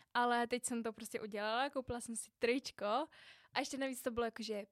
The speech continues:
pre-order, že to ještě ani nevydali a měli to teda vydat šestnáctého prosince teď a teď mi přišel e-mail, že to posouvají na třicátého ledna. Ale už jsem za to zaplatila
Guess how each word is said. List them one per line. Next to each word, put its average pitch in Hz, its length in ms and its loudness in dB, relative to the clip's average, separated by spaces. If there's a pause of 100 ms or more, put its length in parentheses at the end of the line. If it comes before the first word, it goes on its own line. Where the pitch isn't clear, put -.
pre-order, 233 840 2
že 226 160 -2
to - 80 -4
ještě - 220 -2
ani 247 180 2
nevydali 247 720 0 (460)
a 254 80 8
měli 277 240 4
to - 120 -16
teda 233 340 2 (380)
vydat 208 340 0
šestnáctého 233 760 -2
prosince 208 520 -4
teď 262 320 0
a 240 60 2
teď 240 160 -10
mi 233 120 -2
přišel 233 380 -6
e-mail, 214 460 -6
že 247 140 -2
to 226 80 -2
posouvají 208 560 -2
na 208 120 -6
třicátého 208 640 -6
ledna. 190 440 -6 (280)
Ale 233 220 4
už 233 80 -2
jsem 233 140 0
za 226 100 -4
to 254 140 -2
zaplatila 226 480 2